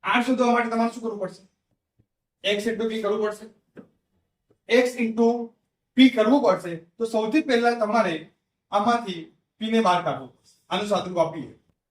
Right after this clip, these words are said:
બે ગુણાકારમાં જતા રહેશે. પી ને આ બાજુ લઈ દો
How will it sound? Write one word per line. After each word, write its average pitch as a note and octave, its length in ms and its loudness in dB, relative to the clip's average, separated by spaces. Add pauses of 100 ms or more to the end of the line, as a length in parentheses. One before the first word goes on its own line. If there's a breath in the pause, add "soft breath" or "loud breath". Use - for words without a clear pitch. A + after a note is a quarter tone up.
(2000)
બે G3 200 2
ગુણાકારમાં G3 500 -2
જતા G3+ 100 -4
રહેશે. F#3+ 220 -8 (4000)
પી A3+ 120 0
ને B3 80 6
આ B3 180 0
બાજુ C4 200 2
લઈ F#3 180 0
દો D#3 120 -4